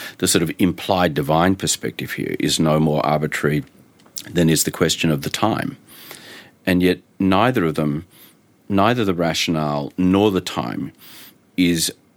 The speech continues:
presented to us as available for our easy interpretation and acceptance. And, and I do think that there's gotta be a, a,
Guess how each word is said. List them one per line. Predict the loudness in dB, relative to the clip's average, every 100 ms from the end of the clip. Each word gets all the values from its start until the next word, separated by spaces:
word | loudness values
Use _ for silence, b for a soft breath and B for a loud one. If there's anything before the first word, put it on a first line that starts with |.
| _ -4
presented | -2 2 2 2 -2
to | 0
us | 0 0
as | -2 -2
available | -2 0 0 -2 -2 -6
for | -6 -4 -2 -2 -4 -8 _ _ _ _ -20 -6
our | 0 2 2 2
easy | 2 2 2 0
interpretation | -2 -4 -6 -4 -2 -2 -2
and | -2
acceptance. | -4 -2 -2 -4 -8 -8 B B B B B
And, | -2 0
and | 2 2
I |
do | 4 2
think | 2 0
that | 2 -2 0
there's | 0 2
gotta | 2 2
be | 2 2 4
a, | 2 -2 -6 -14 -14 _ _ _
a, | -8 -6